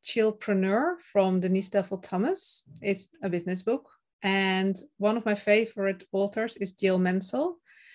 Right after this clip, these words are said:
She writes Chick Lit. It's a bit like Sophie Kinsella. It's like a romantic comedy, but then in a book. It's how I always describe them. And, um, there was actually, if there are listeners who like Jill Mansell and they have the book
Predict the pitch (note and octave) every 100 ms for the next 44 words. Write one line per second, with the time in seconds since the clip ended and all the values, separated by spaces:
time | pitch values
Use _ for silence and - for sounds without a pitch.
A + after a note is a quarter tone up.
0 | - _ - G#3 F#3+ F#3+ F#3 F#3 F#3 -
1 | - G#3 A3+ A#3+ - - - B3 G#3+ G3+
2 | G3 F#3+ F#3 F#3 F#3+ G3 G3+ G3 G3 G3+
3 | G#3 A3+ A#3 - F#3 - F#3+ F#3 - G#3
4 | G#3 G#3 G3+ G#3+ - G#3 F#3+ G3 G3+ F#3
5 | F#3 F#3 F#3 F#3+ F#3 F#3 A3+ _ _ -
6 | - F#3 F3+ F3+ F3+ F3+ F#3 F#3+ - F3+
7 | F3+ F3+ G3 C4 - - - - - -
8 | - - - G3 F#3+ F#3 F#3 F#3+ F#3 -
9 | _ F#3+ F#3 F3 F3 F3 F3 F3+ F#3 _
10 | _ _ _ G3 A3 A3 A3 A#3 - A3+
11 | G#3+ - - _ B3 B3+ _ _ - -
12 | G#3 G#3+ G3+ G3 G#3 - G3+ G3+ F#3 F#3
13 | F#3 G3 F3+ F3+ F#3 A#3 D4 D#4+ A3 F#3+
14 | F#3+ F3 G3+ G#3+ - F#3+ G#3 -